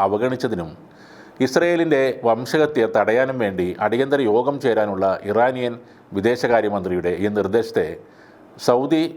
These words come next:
വിദേശകാര്യമന്ത്രി സ്വാഗതം ചെയ്യുകയും ചെയ്തു. കഴിഞ്ഞ ഡിസംബറിൽ സൈനിക പ്രതിരോധ മേഖലകളിൽ സൗദിയും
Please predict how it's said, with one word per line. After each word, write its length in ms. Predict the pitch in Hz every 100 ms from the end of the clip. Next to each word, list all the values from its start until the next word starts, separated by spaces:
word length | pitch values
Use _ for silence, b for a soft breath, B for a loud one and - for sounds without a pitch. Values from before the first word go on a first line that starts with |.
| 113
വിദേശകാര്യമന്ത്രി 840 | 113 123 139 120 107 104 98 95 92 -
സ്വാഗതം 420 | 107 117 127 135 120
ചെയ്യുകയും 360 | 95 87 87 85
ചെയ്തു. 220 | 71 - - - - - - - - - - - - B B B B B B B - -
കഴിഞ്ഞ 200 | 180 190 165
ഡിസംബറിൽ 480 | 175 170 165 123 113 - 147
സൈനിക 400 | 139 156 160 165 160
പ്രതിരോധ 380 | 120 127 143 147 135
മേഖലകളിൽ 540 | 113 113 127 120 95 90 - B B B B - -
സൗദിയും 420 | 139 151 160